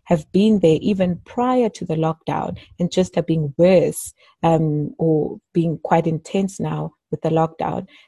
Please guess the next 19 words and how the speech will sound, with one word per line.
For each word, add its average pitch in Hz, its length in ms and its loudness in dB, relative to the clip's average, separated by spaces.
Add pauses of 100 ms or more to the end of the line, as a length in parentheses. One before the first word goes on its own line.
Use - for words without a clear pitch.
then 180 240 8
it - 160 -6 (140)
is 185 420 4 (420)
very 180 280 6
necessary 160 600 0
for 156 180 -4
you 160 220 0
to 165 180 -6
reach 190 340 -2
out 165 360 -4 (320)
and 170 300 -2
receive 190 640 0 (200)
some 185 260 2
sort 160 340 0
of 151 140 -8
help. - 460 -6 (800)
And 185 120 -2
I 175 80 0
think 185 360 -2